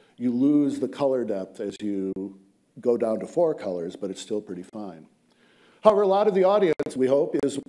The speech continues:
live streaming this. And if you saw those three cues bump on your monitors, you would have seen a change, because television cameras see light different than our eyes do. So we've created three cues, the same three cues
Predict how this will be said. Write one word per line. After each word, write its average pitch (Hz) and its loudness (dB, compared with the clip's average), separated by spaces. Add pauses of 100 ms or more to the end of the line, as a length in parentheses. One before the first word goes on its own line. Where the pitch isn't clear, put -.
(140)
live 135 2
streaming 165 0
this. 101 -8
And 131 -4
if 131 -2
you 190 -2
saw 175 2
those 170 0
three 156 -2
cues 147 0
bump 156 -2 (420)
on 127 -2
your 185 2
monitors, 165 -2 (240)
you 151 0
would 156 2
have 143 -4
seen 139 -2
a 120 -4
change, 117 -8 (340)
because 139 2
television 165 0
cameras 131 -2
see 143 -2
light 127 0
different 120 -4
than 120 -6
our 120 -4
eyes 160 -6
do. - -14 (840)
So 180 4
we've 220 0
created 180 2
three 156 2
cues, 135 0 (560)
the 110 -4
same 143 2
three 135 0
cues 147 0